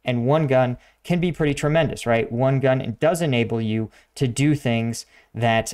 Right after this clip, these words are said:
uh, non-firearm,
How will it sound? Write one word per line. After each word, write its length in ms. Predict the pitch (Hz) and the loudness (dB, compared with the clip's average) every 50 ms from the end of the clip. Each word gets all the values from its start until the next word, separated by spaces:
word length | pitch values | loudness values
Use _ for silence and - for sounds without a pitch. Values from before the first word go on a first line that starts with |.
| - _ - | -10 _ 0
uh, 800 | 120 113 110 104 101 98 101 101 87 78 - - 95 101 101 - | 2 4 4 4 4 4 2 2 0 0 -4 -8 -12 -12 -10 -6
non-firearm, 1300 | 120 120 123 123 123 127 131 127 127 127 - - 113 104 98 98 98 98 95 95 95 95 92 92 - | -2 0 2 2 2 2 2 2 2 0 -2 0 0 2 2 2 2 2 2 2 0 -2 -4 -6 -10